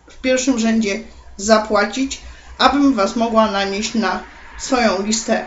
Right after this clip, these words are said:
oczekujących. Ok? No a później resztę już dogadamy.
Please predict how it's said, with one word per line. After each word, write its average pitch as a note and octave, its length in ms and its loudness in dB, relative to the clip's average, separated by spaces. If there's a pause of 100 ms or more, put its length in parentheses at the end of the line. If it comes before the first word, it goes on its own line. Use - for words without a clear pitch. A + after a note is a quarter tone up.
(120)
oczekujących. F#3+ 1200 -4 (400)
Ok? F#3+ 160 -6 (600)
No E4+ 100 4
a D#4 160 4
później C4+ 340 2
resztę G#3+ 360 -2
już F#3+ 420 -4 (340)
dogadamy. F#3+ 640 -2